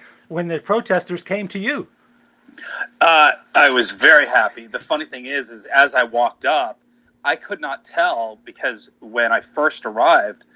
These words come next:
Speaker 2: all the police cars, or a lot of the police cars, left. I thought the police had taken off. And I thought that as I walked that way and I saw the protesters, I didn't realize that it was a row of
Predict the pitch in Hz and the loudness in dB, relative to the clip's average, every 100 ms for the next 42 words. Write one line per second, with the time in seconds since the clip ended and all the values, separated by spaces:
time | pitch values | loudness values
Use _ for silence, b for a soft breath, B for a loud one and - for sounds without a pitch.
0 | b b b _ - 123 131 113 - 156 | b b b _ 0 4 4 4 -8 -10
1 | 160 - 117 104 113 107 107 110 139 110 | -8 0 0 0 -10 -8 0 4 4 2
2 | - 165 170 - 107 90 113 165 - - | -6 -8 -6 -2 -2 -2 0 0 0 -4
3 | 127 143 139 123 - - 120 - - 123 | 0 2 2 -2 -8 -16 -16 -16 -14 -12
4 | 101 110 110 139 - _ b b b b | -12 -4 0 0 -2 _ b b b b
5 | 131 123 - 160 160 - 131 123 131 120 | 0 2 2 2 2 0 -6 -2 -2 -2
6 | 123 113 127 135 - - _ 120 127 131 | -4 -2 -2 -2 -6 -20 _ 0 0 0
7 | 117 143 143 123 117 127 120 113 - 135 | 0 0 0 -2 -8 -10 -6 -6 -2 -4
8 | 117 _ 175 - - 104 - 110 131 139 | -4 _ -8 -6 -8 -10 -10 -4 -2 -4
9 | - 120 151 151 127 113 104 b b b | -8 -2 2 4 4 2 -4 b b b
10 | b - 120 113 113 _ _ 135 131 113 | b 4 6 6 0 _ _ -12 -10 -10
11 | 110 110 - - 113 117 135 120 107 | -10 -12 -8 -6 -6 -4 -2 -2 -6